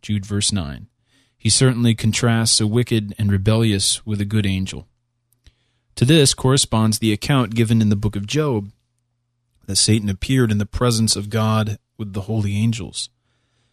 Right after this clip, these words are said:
But the clearest passages of all are those which make mention of the punishment which, from the judgment of God, they already begin to feel,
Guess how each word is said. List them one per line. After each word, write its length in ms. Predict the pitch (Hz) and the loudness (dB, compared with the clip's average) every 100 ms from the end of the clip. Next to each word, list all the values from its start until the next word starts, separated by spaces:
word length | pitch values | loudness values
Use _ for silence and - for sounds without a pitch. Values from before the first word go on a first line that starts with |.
| _ | _
But 120 | - | -14
the 80 | 98 | -12
clearest 460 | - 131 127 110 - | -4 0 2 2 0
passages 520 | 117 120 - 104 95 | 0 0 0 0 0
of 140 | 95 | 2
all 320 | 101 117 107 98 | 2 2 2 0
are 60 | |
those 360 | 101 104 107 107 | -2 -2 -2 -4
which 220 | 104 - | -8 -8
make 240 | 98 92 | -8 -4
mention 400 | 107 113 113 104 | -2 -2 -2 -2
of 160 | 90 98 | -4 -8
the 80 | 98 | -8
punishment 580 | - 123 120 - 95 - | -4 -2 0 -2 -6 -10
which, 400 | - 101 - - _ _ _ | -10 -8 -8 -10 _ _ _
from 180 | - 107 | -2 2
the 80 | 101 | 2
judgment 480 | 98 113 113 113 101 | 4 4 4 0 0
of 100 | 95 | -4
God, 440 | 104 98 101 110 | -6 -4 -6 -8
they 160 | 104 - | -8 -4
already 480 | 107 110 104 101 | -2 0 0 -2
begin 420 | 101 107 101 107 101 | -4 -2 2 2 2
to 100 | 95 | -4
feel, 480 | - 135 127 95 | -2 0 0 -2